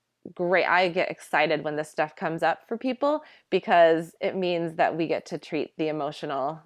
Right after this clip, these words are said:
aspect and we just do it around food and eating. Um, and so it's not easy by any means, but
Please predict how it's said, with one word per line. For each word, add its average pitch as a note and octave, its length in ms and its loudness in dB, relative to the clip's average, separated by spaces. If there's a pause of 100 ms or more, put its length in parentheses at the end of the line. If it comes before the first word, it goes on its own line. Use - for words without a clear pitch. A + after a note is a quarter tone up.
(120)
aspect - 640 -4
and D3+ 300 -6
we D#3 100 -2
just D#3 340 -10
do D#3+ 160 0
it D3 160 0
around C#3+ 540 -4 (200)
food C3 340 0
and C#3+ 200 -8
eating. B2+ 380 -8 (500)
Um, D3 460 -4 (680)
and E3 280 -2
so E3+ 140 2
it's E3+ 160 -2
not F#3+ 240 0
easy F#3+ 520 -2 (280)
by F3 140 0
any D3 200 -4
means, D3 360 -6
but D3 380 0